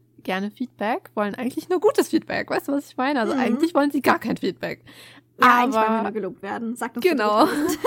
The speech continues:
Speaker 2: <laughs>
Speaker 1: Aber wir wollen wirklich Feedback, weil ich find's auch spannend, manchmal fallen einem Dinge überhaupt nicht auf, die man macht oder
Speaker 2: Ja.
Speaker 1: die man nicht macht. Und erst, weil jemand anderes es einem dann sagt, denkt man so, "Ach, stimmt."
Speaker 2: Mhm.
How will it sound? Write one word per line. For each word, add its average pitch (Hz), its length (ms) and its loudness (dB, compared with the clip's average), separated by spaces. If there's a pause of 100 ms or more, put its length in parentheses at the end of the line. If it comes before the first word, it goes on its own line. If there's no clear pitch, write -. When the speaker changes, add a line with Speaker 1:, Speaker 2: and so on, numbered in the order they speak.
(260)
Speaker 2:
<laughs> - 280 2
Speaker 1:
Aber 359 500 6
wir 277 120 -4 (100)
wollen 466 320 4
wirklich 453 240 0
Feedback, 202 400 -6
weil 240 380 -4
ich 269 140 -6
find's 294 260 -4
auch 262 200 -4
spannend, - 400 -8
manchmal 233 320 -4
fallen 214 280 -8
einem 196 180 -6
Dinge 202 320 -6
überhaupt 196 340 -6
nicht - 160 -12
auf, 226 220 -6
die 208 100 -10
man 180 180 -8
macht 175 280 -12
oder 330 120 -6
Speaker 2:
Ja. - 40 -4
Speaker 1:
die - 80 -6
man 180 160 -6
nicht 185 200 -12
macht. 277 380 -8 (300)
Und 233 140 -2
erst, 240 320 -6 (240)
weil 220 180 -2
jemand 214 260 -4
anderes 311 320 2
es 196 120 -10
einem 202 160 -4
dann 190 140 -6
sagt, 202 200 -6
denkt 202 160 -8
man 196 100 -4
so, 180 60 -6
"Ach, - 180 -12
stimmt." - 380 -10 (300)
Speaker 2:
Mhm. 214 420 -4